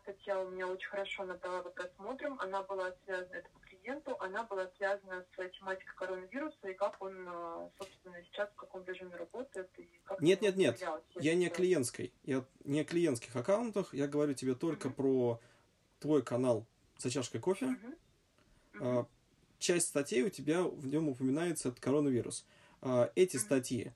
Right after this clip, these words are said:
Speaker 2: в среднем набрали больше показов, меньше показов,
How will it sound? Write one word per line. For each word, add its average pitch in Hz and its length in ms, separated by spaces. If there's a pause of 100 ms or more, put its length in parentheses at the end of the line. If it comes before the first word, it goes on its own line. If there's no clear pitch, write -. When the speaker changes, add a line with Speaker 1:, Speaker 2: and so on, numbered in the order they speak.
(220)
Speaker 2:
в - 40
среднем 127 580 (540)
набрали 131 400
больше 160 320
показов, 185 480
меньше 156 300
показов, 180 420